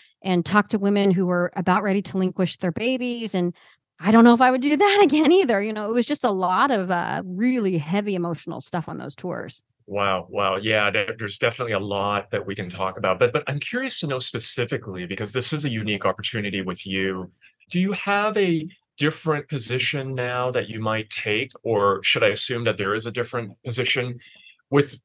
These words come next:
Speaker 2: regards to white families adopting, uh, a,
Speaker 1: Mm.
Speaker 2: a non-white child from overseas? I know that there's some complexity there these days.
Speaker 1: Right. Some people call it white saviorism, depending on, you know, the situation.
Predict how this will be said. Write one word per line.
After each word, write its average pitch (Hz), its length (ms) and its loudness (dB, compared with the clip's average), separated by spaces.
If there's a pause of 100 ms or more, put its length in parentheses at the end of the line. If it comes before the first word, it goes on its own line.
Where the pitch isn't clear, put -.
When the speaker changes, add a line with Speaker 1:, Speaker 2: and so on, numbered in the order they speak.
Speaker 2:
regards 143 840 0
to 127 400 -2
white 131 240 0
families 107 480 -6
adopting, 107 640 -2
uh, 107 140 -2
a, 101 640 -2
Speaker 1:
Mm. 110 300 0
Speaker 2:
a 113 40 0
non-white 107 480 0
child 104 320 0
from 110 140 -6
overseas? 110 560 -4
I 107 40 -2
know 107 140 -4
that 113 140 -4
there's 104 200 -2
some 117 580 0
complexity 110 680 -2
there 87 200 2
these 87 220 -8
days. - 380 -10 (300)
Speaker 1:
Right. 202 260 0
Some 240 120 0
people 233 240 -2
call 196 260 0
it - 40 -20 (140)
white 196 180 -4
saviorism, 180 960 -6
depending 175 480 -2
on, 170 600 0
you 214 120 2
know, 165 360 6 (120)
the 180 80 0
situation. 170 680 2